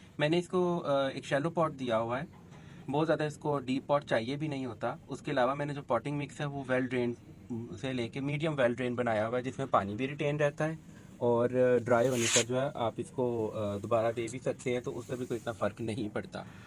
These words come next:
तो इसकी जो है ना winter care में मैंने बस यही किया है कि इसको जब जब धूप पड़ती थी मैं इसको winter की सारे plant को धूप लगवाता था।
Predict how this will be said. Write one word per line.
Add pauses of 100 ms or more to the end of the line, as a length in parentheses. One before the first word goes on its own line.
(580)
तो
इसकी
जो
है
ना
winter
care
में
मैंने
बस
यही
किया
है
कि
इसको
जब
जब
धूप
पड़ती
थी
मैं
इसको
winter
की
सारे
plant
को
धूप
लगवाता
था।